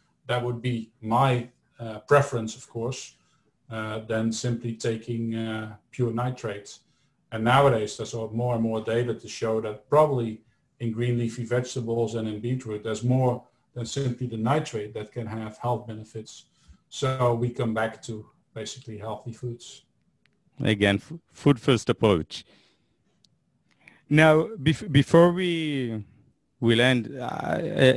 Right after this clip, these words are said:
Speaker 2: as I told you earlier, I can s-, continue speaking for a few more hours. Um, I, I, I, I've heard you talking ab-, um, before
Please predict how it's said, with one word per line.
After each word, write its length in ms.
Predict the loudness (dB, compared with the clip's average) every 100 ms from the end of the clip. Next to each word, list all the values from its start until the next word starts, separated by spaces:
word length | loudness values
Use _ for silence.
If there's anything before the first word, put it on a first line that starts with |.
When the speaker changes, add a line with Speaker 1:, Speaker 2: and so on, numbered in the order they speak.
| 6
Speaker 2:
as 100 | 6
I 160 | 6 4
told 320 | 6 4 6
you 140 | 6
earlier, 420 | 8 8 8 8
I 80 | 6
can 180 | 4 0
s-, 340 | -4 -12 -18 _ _ _ _
continue 460 | -4 0 4 4 4
speaking 340 | 2 0 0
for 520 | 0 2 4 4 2
a 40 | -2
few 240 | -2 0
more 200 | 2 4
hours. 360 | 6 6 4 0 _ _ _ _ _
Um, 640 | 6 10 10 10 8 2 -6 _ _ _ _ _ _ _ _ _ _ _ _ _ _ _
I, 160 | 4 6
I, 500 | 6 4 4 4 2
I, 240 | 2 0
I've 120 | 0 2
heard 240 | 0 2
you 100 | -2
talking 420 | 2 4 4 2 0
ab-, 200 | 2 4
um, 680 | 4 4 2 0 -6 -10 -14 -6
before 540 | -6 0 2 4 2